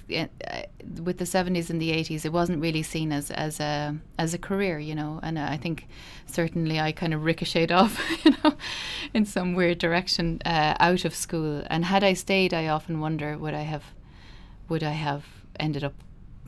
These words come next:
doing animation at all? Probably not. You know, probably I would have seen sense, you know, um, and, and that was the thing, you know, is that, that, that you would hope. And I, again, you know, there were times of high unemployment. Um, opportunities weren't, weren't huge in the country.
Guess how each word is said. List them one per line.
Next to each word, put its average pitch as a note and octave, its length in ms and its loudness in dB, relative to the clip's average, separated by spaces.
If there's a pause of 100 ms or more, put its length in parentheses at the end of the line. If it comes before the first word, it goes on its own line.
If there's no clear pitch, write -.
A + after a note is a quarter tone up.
doing D3+ 380 -2
animation D3+ 460 0
at D3+ 120 0
all? D#3 180 4
Probably E3+ 440 0
not. D3+ 340 0
You D#3 60 -6
know, D3 100 -2
probably D#3 380 -2
I D3+ 80 0
would D3+ 120 -2
have D3 100 -4
seen D#3+ 280 -2
sense, D#3 460 -4
you E3+ 60 0
know, D#3+ 300 2 (500)
um, D3+ 640 2
and, D3 220 0
and D3+ 160 0
that D3 100 0
was D3+ 140 -4
the D3 80 -4
thing, E3 260 2
you D3 60 0
know, D3 160 -2
is D3 120 -10
that, - 160 -8
that, C#3+ 160 -6
that C#3+ 200 -8
you D3+ 80 -6
would D3+ 100 -8
hope. E3+ 180 -2
And G#3+ 160 2
I, B3 60 4
again, A#3 560 2
you A3 100 2
know, G#3 140 2
there G3+ 100 -2
were G3 100 -2
times F#3+ 380 -4
of F#3 120 -8
high G3 220 0
unemployment. F#3 680 0 (500)
Um, F3 320 0
opportunities F3 880 -2
weren't, E3+ 480 -6
weren't F3 600 -4
huge F#3+ 340 0
in F3+ 120 -2
the F3 40 -4
country. F3+ 480 -2